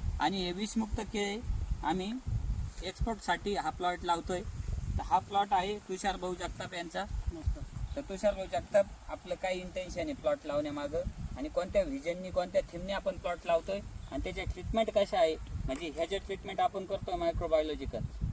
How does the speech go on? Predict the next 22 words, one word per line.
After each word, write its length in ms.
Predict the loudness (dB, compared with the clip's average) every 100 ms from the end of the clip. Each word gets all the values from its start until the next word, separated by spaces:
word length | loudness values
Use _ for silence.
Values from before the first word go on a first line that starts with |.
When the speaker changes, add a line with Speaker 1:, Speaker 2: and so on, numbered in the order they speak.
| -2
Speaker 1:
याचं 240 | -2 -2 0 -2 -2
इंटेन्शन 540 | -6 -2 -2 0 -2
काय 260 | 2 4 4
आहे, 80 | 2
हे 400 | -2 -2 0 0
तुम्ही 240 | 0 -4
दोन 140 | -2 -2
मिनिटात 280 | -2 -2
सांगा. 260 | -4 -6 -6 -4 -4 -4 -2 2 2 2 0 -2 0 0 0 -4
Speaker 2:
सुरुवातीला 880 | -2 2 2 2 2 2 2 0 -2 -4 -4 0 0 0
जेव्हा 180 | 2 2
आमचा 240 | 0 -2
अभ्यास 280 | 0 2 2
झाला 280 | 4 4 4
की 180 | 2 -8
केळी 340 | -4 0 2
लावायची 320 | 2 0 -2
म्हणून, 240 | -2 -2 -4 -6 -10 -10 -10 -4
त्यावेळेस 260 | -2 -2 -2
मी 360 | -2 -2 -2 -4 -6 -8 -4
जयेश 220 | 0 0 0
भाऊंशी 560 | -2 -2 -2 -4 -4